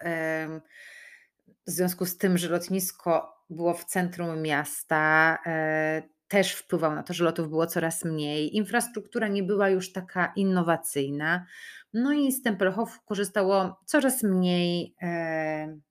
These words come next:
międzynarodowych linii lotniczych. E,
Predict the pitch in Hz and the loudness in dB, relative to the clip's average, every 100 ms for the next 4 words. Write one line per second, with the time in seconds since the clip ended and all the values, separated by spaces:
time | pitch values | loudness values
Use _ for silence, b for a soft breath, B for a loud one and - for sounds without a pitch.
0 | _ _ _ _ - 165 190 185 190 180 | _ _ _ _ -8 -2 0 2 2 2
1 | 180 175 170 170 185 175 170 170 170 175 | 2 0 0 -2 0 0 0 -2 -4 -4
2 | 170 185 180 180 - B B B B B | -4 -2 -2 -4 -10 B B B B B
3 | 190 185 | -2 0